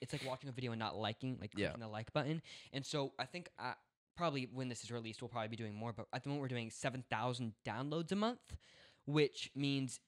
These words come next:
Speaker 1: if you do the ten X rule, it'll be seven thousand, seventy thousand listeners a month. I don't know if it's that big. I would,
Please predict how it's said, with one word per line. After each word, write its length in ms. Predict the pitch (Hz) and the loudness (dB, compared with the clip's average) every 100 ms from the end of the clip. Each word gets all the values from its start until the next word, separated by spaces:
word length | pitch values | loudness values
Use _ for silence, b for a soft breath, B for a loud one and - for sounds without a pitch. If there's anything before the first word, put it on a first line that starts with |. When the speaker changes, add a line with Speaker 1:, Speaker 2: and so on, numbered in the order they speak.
| - | -6
Speaker 1:
if 140 | 151 160 | -2 0
you 40 | |
do 120 | 143 | 2
the 40 | 147 | 2
ten 220 | - 147 | 2 2
X 200 | 127 - | 2 2
rule, 60 | 127 | 0
it'll 40 | |
be 60 | 110 | 0
seven 320 | - 120 123 | -2 -2 0
thousand, 260 | 135 135 - | 2 2 2
seventy 240 | - 147 120 | 0 0 2
thousand 400 | 123 113 131 143 | 0 0 0 -2
listeners 260 | 139 143 | -2 -2
a 40 | 135 | -2
month. 120 | 135 - | -4 -4
I 40 | |
don't 100 | 139 | -4
know 60 | 151 | -4
if 80 | 143 | -4
it's 80 | |
that 160 | 147 135 - | -2 -4 -4
big. 140 | - 139 | -6 -2
I 100 | - | 0
would, 100 | 185 | 0